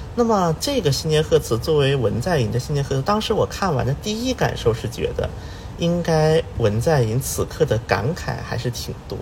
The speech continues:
的，就是他想说的话太多，就是千言万语付诸在这张纸当中。如果是我们的很多自媒体老师，可能就差给文在寅的内心塑造一个他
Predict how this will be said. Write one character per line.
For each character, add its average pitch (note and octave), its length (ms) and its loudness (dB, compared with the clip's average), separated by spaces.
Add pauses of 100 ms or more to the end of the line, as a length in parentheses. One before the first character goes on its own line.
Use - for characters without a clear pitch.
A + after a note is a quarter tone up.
(100)
的， - 100 -8 (580)
就 - 120 6
是 - 40 4
他 G#3 260 0
想 F#3+ 240 -2
说 - 180 0
的 E3 100 2
话 D#3+ 200 2
太 E3 220 0
多， G#2 280 -2
就 F#3+ 80 4
是 B2 180 2 (540)
千 A3 520 4
言 D3 300 2
万 F3 240 4
语 - 240 -4
付 D#3 320 -2
诸 C#3 220 -2
在 A#2 240 -4
这 C#3 100 6
张 A#2+ 240 4
纸 F2+ 240 -6
当 G2 240 -4
中。 - 140 -4 (500)
如 E3 180 4
果 A#2+ 220 4
是 - 140 -2
我 C3 140 0
们 G#2+ 120 -2
的 C3+ 80 2
很 C#3+ 80 0
多 G#2 100 2
自 - 160 -2
媒 C3 160 2
体 D3+ 120 -2
老 A2+ 160 0
师， B2+ 120 -4
可 - 160 -2
能 G#2+ 180 -2
就 F#3 200 0
差 D3+ 220 -2
给 A2+ 140 0
文 G2 200 0
在 D#3 160 2
寅 A#2 100 0
的 B2+ 180 2
内 D#3 180 0
心 D3 200 -4
塑 D3 220 -4
造 D3+ 180 0
一 A#2+ 100 -2
个 C#3+ 120 -8
他 D3 140 -6